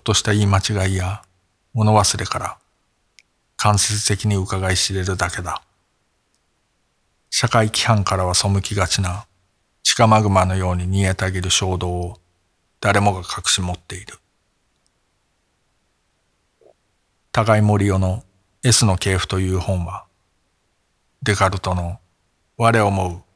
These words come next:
ゆえに我ありという近代哲学を貫く有名なテーゼに真正面から喧嘩を売る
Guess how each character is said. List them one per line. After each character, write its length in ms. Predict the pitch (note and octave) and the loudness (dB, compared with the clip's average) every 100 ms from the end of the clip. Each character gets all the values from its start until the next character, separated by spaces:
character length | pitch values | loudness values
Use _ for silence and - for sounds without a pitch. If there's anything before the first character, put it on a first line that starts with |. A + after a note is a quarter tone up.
| _ - | _ -2
ゆ 140 | G#2 | 2
え 60 | G#2 | 2
に 100 | G#2 | 2
我 260 | F#2 F#3 - | 0 0 -2
あ 80 | |
り 120 | E2 F#2+ - _ _ _ _ _ _ _ | -4 -10 -20 _ _ _ _ _ _ _
と 160 | - G2+ | 0 2
い 240 | F#2+ F#2 | 2 0
う 100 | G#2 - _ _ _ _ _ - | -4 -10 _ _ _ _ _ 0
近 220 | C3 A#2+ | 4 6
代 180 | A2+ A2 | 4 2
哲 260 | A2 - | 0 0
学 240 | G#2+ F2 F2+ | -2 0 -4
を 80 | |
貫 400 | F2 G#2+ G#2 G#2 | -2 0 2 2
く 120 | G2+ F#2+ | 0 0
有 200 | G2+ G#2+ | 2 2
名 200 | G#2 G#2 | 4 2
な 140 | G#2 | 2
テ 180 | - G2 | 2 0
ー 40 | |
ゼ 140 | F#2+ F2 | 0 -4
に 200 | F#2 - _ _ _ _ _ | -6 -14 _ _ _ _ _
真 140 | G#2+ | 2
正 200 | F#2+ A#2+ | 4 4
面 200 | A2+ A2 | 6 4
か 100 | G2 | 2
ら 100 | F#2 | -4
喧 240 | - F#2 F2+ | -4 -4 -2
嘩 140 | - | -2
を 120 | F2+ F2+ | -2 -2
売 60 | |
る 180 | F2 | -6